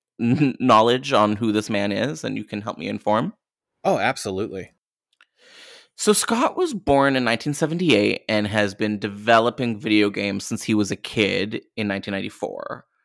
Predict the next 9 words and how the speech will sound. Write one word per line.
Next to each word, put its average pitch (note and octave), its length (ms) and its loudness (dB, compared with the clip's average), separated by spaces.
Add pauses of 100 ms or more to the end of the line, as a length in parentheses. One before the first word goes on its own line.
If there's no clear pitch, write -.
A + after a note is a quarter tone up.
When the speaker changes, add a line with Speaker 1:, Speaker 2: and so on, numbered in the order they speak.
(420)
Speaker 1:
He B2+ 960 4
joined F3+ 680 2
this B2+ 340 -6
weird-ass D#3 680 0
sounding B2+ 420 2
group A2 260 0
called G#2+ 220 2
Hope A#2 340 0
Animation, G2+ 880 -2